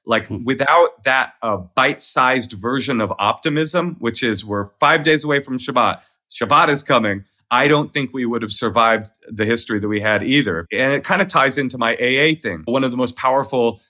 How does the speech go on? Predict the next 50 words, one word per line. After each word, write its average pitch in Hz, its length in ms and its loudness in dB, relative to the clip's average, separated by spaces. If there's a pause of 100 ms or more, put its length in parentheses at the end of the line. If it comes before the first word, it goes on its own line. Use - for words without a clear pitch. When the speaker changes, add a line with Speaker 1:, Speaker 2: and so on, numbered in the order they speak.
(140)
Speaker 1:
ideas 127 480 0
in 120 100 -2
A 101 40 -2
A 123 340 2
is 117 140 -2
they 113 100 -2
tell 120 200 -2
you 113 120 -2
one 120 240 -2
day 113 140 0
at 107 100 0
a 107 60 -6
time, 104 500 -2
because 101 240 -8
when 110 80 -6
you 107 100 -4
get 131 220 -2
to - 160 -6
A 117 160 -2
A, 123 320 2 (160)
and 117 80 -4
it, 123 160 -2
it 135 120 -6
sounds 135 380 0
like 120 120 -2
a 120 80 -6
cliche, 127 500 0
why 104 280 2
is 127 100 -4
that 117 120 -2
one 113 120 -6
of 107 40 -10
the 107 40 -10
most 107 180 -4
powerful 107 340 0
ideas? 110 400 -2
It's 87 140 -12
like, 98 180 -6
we, 110 200 -8
we've 107 140 -2
all 139 180 6
heard 113 200 -2
one 92 140 -4
day 90 120 -4
at 85 80 -4
a 85 40 -10
time. 85 300 -6 (320)
Because 147 560 0
getting 139 320 -2
sober 123 520 -2